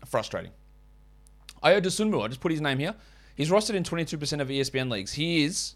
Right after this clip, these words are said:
for now, until players return, a must-roster guy. We've seen a little bit of tapering of his production, which was so sky-high, but he's been really good.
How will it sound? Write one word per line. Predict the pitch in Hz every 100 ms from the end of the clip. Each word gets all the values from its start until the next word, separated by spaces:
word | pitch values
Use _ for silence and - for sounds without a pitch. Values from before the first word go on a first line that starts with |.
| -
for | 113
now, | 113 123 202 - - -
until | - 101 120
players | 151 175 175
return, | 175 185 175
a |
must-roster | 156 156 - 147 -
guy. | 131 131 90 - - - - -
We've | 156
seen | 208 196
a |
little | 170 185 214
bit | 202
of | 175
tapering | - 147 156 165 160
of | 139
his | -
production, | 135 147 - 254
which | 147 127
was | 110
so | - 131
sky-high, | 117 113 101 101 92 98 - - -
but | 151
he's | 160
been | 147 180
really | 120 131 120
good. | 95